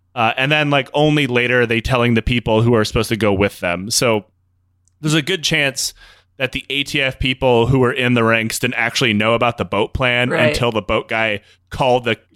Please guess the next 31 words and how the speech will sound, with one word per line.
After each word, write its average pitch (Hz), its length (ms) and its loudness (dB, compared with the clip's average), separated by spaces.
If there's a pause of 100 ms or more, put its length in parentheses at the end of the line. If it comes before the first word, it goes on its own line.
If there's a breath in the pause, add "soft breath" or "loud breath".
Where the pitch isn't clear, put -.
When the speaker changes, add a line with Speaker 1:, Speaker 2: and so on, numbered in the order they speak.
Speaker 1:
the 104 100 -6
cops. - 520 -6 (500)
Uh, 113 260 -8
not 135 140 -4
that - 140 -20
that 123 260 -6
really 117 260 2
would 110 140 2
have 101 80 0
mattered, 101 400 2
'cause 117 180 0
at, - 240 -6
at 120 140 -6
the 117 80 -4
point 143 340 0
where 113 260 2 (380 soft breath)
they're 127 140 0
boarding 135 420 0
a 104 80 2
boat, 110 460 2 (560)
the 135 120 -8
A 143 120 -2
T 156 180 -2
F 135 120 -4
agents 131 280 -2
either 131 240 -2
have 131 200 -4
to, 131 100 0
like, 117 240 0
arrest 117 500 -2
them 147 340 2